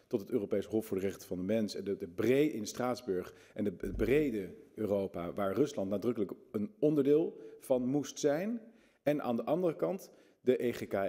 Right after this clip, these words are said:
S en, en wat later de E U is geworden, waar Rusland nadrukkelijk geen onderdeel van moest zijn. Dus dat er eigenlijk bij de geboorte, bij het ontstaan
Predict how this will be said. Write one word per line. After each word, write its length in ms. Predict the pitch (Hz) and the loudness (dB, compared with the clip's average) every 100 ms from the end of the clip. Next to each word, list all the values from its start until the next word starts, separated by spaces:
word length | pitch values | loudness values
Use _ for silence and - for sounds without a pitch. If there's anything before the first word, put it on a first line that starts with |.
| 117 | 0
S 120 | 190 | 0
en, 180 | 143 113 | -2 -4
en 120 | - | -2
wat 140 | 95 95 | -2 0
later 240 | 98 95 | -2 -2
de 120 | 98 | -2
E 100 | 98 | 0
U 220 | 98 123 160 | 2 4 4
is 100 | 156 | 2
geworden, 480 | 156 147 151 185 180 - - _ | -2 0 0 -4 -10 -20 -20 _
waar 300 | 113 123 127 | -2 0 0
Rusland 400 | 147 127 127 120 | -2 0 -2 0
nadrukkelijk 440 | 120 135 131 131 - | 0 0 -2 -4 -10
geen 600 | - - 185 156 107 - - - | -8 0 2 4 2 -4 -8 0
onderdeel 460 | 135 117 98 90 | 2 2 0 -4
van 160 | 85 90 | -4 -6
moest 140 | 90 | -6
zijn. 120 | 92 | -6
Dus 80 | 87 | -4
dat 100 | 110 | 0
er 60 | 123 | 2
eigenlijk 320 | 131 120 - | 2 0 0
bij 100 | 107 | 0
de 60 | 98 | -2
geboorte, 540 | - 95 131 196 208 | -6 2 4 4 2
bij 100 | 147 | -2
het 100 | 117 | -2
ontstaan 680 | 104 - - 196 202 107 95 | -4 -10 -2 -2 0 -4 -8